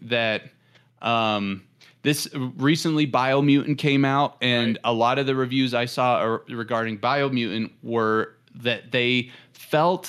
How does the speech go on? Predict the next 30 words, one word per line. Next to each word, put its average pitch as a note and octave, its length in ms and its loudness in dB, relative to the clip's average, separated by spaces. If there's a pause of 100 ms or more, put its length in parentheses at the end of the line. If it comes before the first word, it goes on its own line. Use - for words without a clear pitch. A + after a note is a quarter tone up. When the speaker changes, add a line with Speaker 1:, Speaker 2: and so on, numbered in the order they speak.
Speaker 1:
that C3+ 200 -2
the C3 120 2
amount C3 300 0
of C3 160 -8
gameplay D3+ 680 -2
from B2 220 -4
a - 20 -4
time D3 680 -2 (200)
and A#2+ 160 -6
I, A#2+ 180 -2 (160)
to - 120 -8
some F3+ 320 -2
expect, C#3+ 600 -4
to C3+ 100 -4
some D#3+ 180 -2
extent, D3 360 -6
quality C#3+ 360 0
perspective, B2+ 640 -6 (300)
didn't D#3 240 2
feel D#3+ 480 0
justified C3 760 -2
at A#2 120 -8
the A#2+ 80 -6
full A#2+ 360 -2
sixty A#2+ 420 -6
or A2 60 -4
seventy A2+ 320 -4
dollar A2 220 -2
price B2+ 420 -2
tag, G#2 320 -6